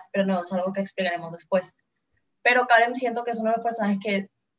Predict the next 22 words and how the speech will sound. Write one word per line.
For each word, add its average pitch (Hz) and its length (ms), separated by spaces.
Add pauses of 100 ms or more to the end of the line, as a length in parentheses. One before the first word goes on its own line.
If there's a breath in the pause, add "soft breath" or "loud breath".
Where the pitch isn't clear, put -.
(500)
de 247 60
los 240 80
personajes 240 340
femeninos, 262 340
uno 240 140
de 247 60
los 247 140
que, 233 200
aparte 202 360
de 196 40
Nonali, 254 500
el 202 300
de 196 100
los 196 140
que 196 100
más 180 240
le 208 80
dieron 202 220
profundidad 180 540
en 170 100
esta 160 180
serie. - 280